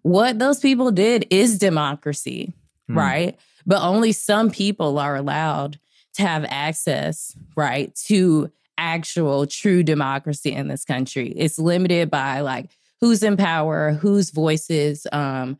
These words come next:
Speaker 1: are higher. And Ijoma Olowu, in her most recent book, Mediocre, which I'm reading, talks about how the, how, um, kinda Trump's lobbying against higher education also has a lot to do with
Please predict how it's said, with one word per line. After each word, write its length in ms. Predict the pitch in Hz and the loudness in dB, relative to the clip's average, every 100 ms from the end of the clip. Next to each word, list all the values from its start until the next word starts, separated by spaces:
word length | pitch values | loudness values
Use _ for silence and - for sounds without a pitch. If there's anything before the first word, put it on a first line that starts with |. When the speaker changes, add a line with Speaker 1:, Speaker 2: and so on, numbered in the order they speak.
| _ _ _ _ | _ _ _ _
Speaker 1:
are 140 | 127 170 | -4 -2
higher. 460 | 160 156 160 156 | -2 -2 0 0
And 200 | - 160 | 0 0
Ijoma 640 | 156 170 170 180 202 151 165 | 2 2 2 2 4 2 2
Olowu, 420 | 175 202 180 175 | 4 4 4 4
in 60 | |
her 140 | 175 170 | 2 2
most 260 | 156 156 | 0 0
recent 320 | 175 170 170 156 | 0 0 0 0
book, 160 | 143 | 0
Mediocre, 640 | 156 160 143 156 170 170 156 | 2 0 2 2 0 0 0
which 200 | 147 156 | 0 -2
I'm 180 | 143 147 | -2 -2
reading, 400 | 139 139 139 143 | -2 -2 -4 -6
talks 420 | - 175 196 - | -4 -2 -2 -2
about 360 | 175 151 143 | -2 -2 -2
how 400 | 151 139 131 139 143 _ _ _ _ | -2 -2 -4 -6 -10 _ _ _ _
the, 340 | 156 180 160 - | -2 2 2 0
how, 460 | 170 180 165 160 - | -2 0 0 0 -2
um, 420 | 143 143 139 151 | -2 -2 -2 -4
kinda 320 | 160 170 151 | -2 0 0
Trump's 840 | 151 - 196 175 165 165 - - - _ | -2 -4 -2 0 0 -2 -6 -12 -14 _
lobbying 600 | 160 170 170 170 165 156 | -2 0 2 2 2 2
against 280 | 151 156 - | 0 -2 -2
higher 320 | 165 147 151 | -4 -2 0
education 960 | 139 160 160 - 214 233 - 202 160 147 | 0 0 -2 0 0 2 0 0 0 0
also 460 | 156 170 165 170 | 0 0 0 2
has 320 | 170 170 160 | 2 2 0
a 60 | 151 | 0
lot 320 | 147 147 143 | 0 -2 -2
to 100 | - | -2
do 280 | 151 156 156 | 0 2 2
with 460 | 147 139 135 135 | 0 0 0 -2